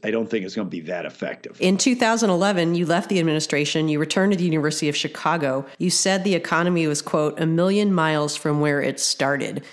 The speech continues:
Speaker 2: Do you feel that the economy is heading back to where we were in two thousand eight? Are we ever going to rebound from this current mess?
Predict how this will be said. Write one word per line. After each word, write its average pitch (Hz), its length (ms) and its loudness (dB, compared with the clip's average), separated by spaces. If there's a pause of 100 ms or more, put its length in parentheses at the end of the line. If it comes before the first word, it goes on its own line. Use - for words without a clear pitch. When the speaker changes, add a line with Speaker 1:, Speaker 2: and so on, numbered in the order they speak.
(120)
Speaker 2:
Do 170 100 -2
you 190 140 2
feel 196 500 0
that 165 200 -2
the 156 100 0
economy 165 720 0
is 147 540 -2
heading 170 360 0
back 143 320 0
to 170 140 0
where 156 160 0
we 151 140 0
were 151 260 0
in 143 140 0
two 170 180 -2
thousand 147 460 0
eight? 220 480 -2
Are 165 160 2
we 170 180 0
ever 170 220 0
going 180 180 2
to 165 80 0
rebound 175 520 0
from 165 200 0
this 156 160 -2
current 170 320 0
mess? 151 380 -2